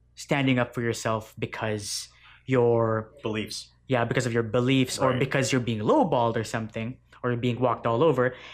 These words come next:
Speaker 1: It's just because there are some friends that become straight up douchebags just because you're kind. I mean, in my youth,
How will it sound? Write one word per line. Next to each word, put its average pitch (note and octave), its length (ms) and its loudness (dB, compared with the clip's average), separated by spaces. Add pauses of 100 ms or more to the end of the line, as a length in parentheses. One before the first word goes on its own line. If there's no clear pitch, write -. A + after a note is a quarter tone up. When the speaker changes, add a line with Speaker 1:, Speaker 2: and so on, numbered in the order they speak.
(140)
Speaker 1:
It's - 160 -4
just C4+ 360 0
because G#3 680 2 (480)
there F3+ 160 2
are E3 100 4
some B3 380 2
friends G#2 680 -2 (1300)
that C#3 600 -2
become C3+ 300 0
straight G#3 500 2
up F#3+ 400 0
douchebags C#3+ 1040 2 (760)
just G3 180 0
because C4+ 240 4
you're C4+ 80 4
kind. D#4 340 0 (840)
I G#3+ 60 0
mean, G#3+ 540 4 (200)
in C4 220 8
my A3+ 140 6
youth, D#3+ 680 2